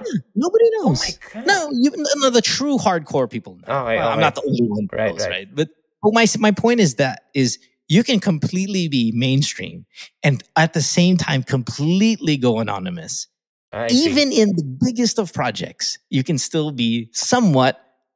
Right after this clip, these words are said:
Speaker 1: under the radar. Never really truly anonymous, but at least under the radar. Now,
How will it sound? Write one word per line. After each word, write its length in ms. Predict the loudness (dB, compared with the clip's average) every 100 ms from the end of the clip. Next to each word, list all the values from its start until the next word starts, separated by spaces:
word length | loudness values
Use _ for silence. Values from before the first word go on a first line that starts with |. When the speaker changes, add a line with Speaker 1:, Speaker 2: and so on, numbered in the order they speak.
| _ _ _ _
Speaker 1:
under 260 | 0 2 0
the 120 | 0
radar. 340 | 0 -6 -14 _ _ _
Never 320 | 2 4 4 2
really 220 | 2 2
truly 340 | 2 0 0
anonymous, 580 | -2 -4 -8 -6 -6 -6
but 220 | -2 -4 -2
at 60 | -4
least 200 | -4 -4
under 180 | -6
the 80 | -6
radar. 240 | -8 -12 -8
Now, 160 | -6